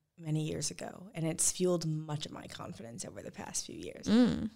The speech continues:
Speaker 1: My ex-boyfriend, I woke up to my ex-boyfriend liking, like, a bunch of my pics two years out of a relationship, hadn't spoken in two years.
Speaker 2: Oh my God.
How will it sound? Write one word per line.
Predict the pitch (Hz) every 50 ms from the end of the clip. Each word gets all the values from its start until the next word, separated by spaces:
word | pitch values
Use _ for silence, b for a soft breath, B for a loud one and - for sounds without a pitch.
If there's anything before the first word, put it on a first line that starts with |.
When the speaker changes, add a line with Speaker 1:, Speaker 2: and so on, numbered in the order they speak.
| _ -
Speaker 1:
My | - - 170 170
ex-boyfriend, | 180 - - - - - 107 - 151 - - - 107 104 104 190 196 - _ _ - - - - - - _ _ _ _ _ _ - 185
I | 190
woke | 208 226 220
up | 214 196 196
to | - 202 185
my | 170 160 156
ex-boyfriend | 156 151 - - - 170 170 151 151 160 156 160 175 - - _ _ - -
liking, | 156 165 170 185 175 175 - - - - - -
like, | - - - -
a | -
bunch | 170 165 165 160 151
of | 160 165
my | 160 160
pics | 165 - - - - - - _ _ _ -
two | - - 214
years | 208 196 185 170 156 151 147 151
out | - 143 143
of | -
a | - 107
relationship, | 82 - - - - - 175 - - -
hadn't | - 180 175 170 160 156 151 151
spoken | - - - - - - -
in | - - 180
two | - -
years. | - - - - - - - -
Speaker 2:
Oh | -
my | - -
God. | - - 67 71 - - -